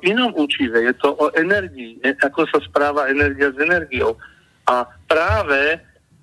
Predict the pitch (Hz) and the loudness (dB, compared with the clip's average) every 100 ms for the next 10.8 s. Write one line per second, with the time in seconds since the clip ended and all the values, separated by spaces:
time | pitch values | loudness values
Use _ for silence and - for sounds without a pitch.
0 | _ 175 190 202 - 165 - - 214 - | _ 0 2 0 0 -2 -4 -4 -2 -2
1 | 180 127 117 _ _ _ 165 202 185 139 | -2 -4 -8 _ _ _ 2 2 0 -2
2 | 123 - 127 127 147 160 170 151 151 165 | -2 -2 -2 2 0 0 0 2 2 0
3 | 170 151 151 175 151 143 139 156 156 156 | 0 0 0 -2 0 0 0 0 0 0
4 | 151 147 156 143 151 151 135 131 127 156 | -2 0 0 0 0 0 0 -2 -2 -4
5 | 156 131 127 131 143 143 143 135 - 143 | 0 0 -2 -2 0 2 0 -4 -4 -2
6 | 135 151 175 - _ _ - 143 139 143 | 0 0 0 -10 _ _ 0 0 2 -2
7 | - 147 147 143 139 151 135 143 139 120 | -2 0 0 -2 -4 -2 0 0 -4 -4
8 | 151 160 - 147 - 147 139 151 156 147 | -2 0 0 -4 -4 -4 0 2 0 -4
9 | 147 135 165 190 190 156 147 147 - - | -4 -2 -2 -2 -2 0 -2 -2 -8 -4
10 | 139 143 139 156 170 - - | -2 0 -2 -2 -6 -10 -10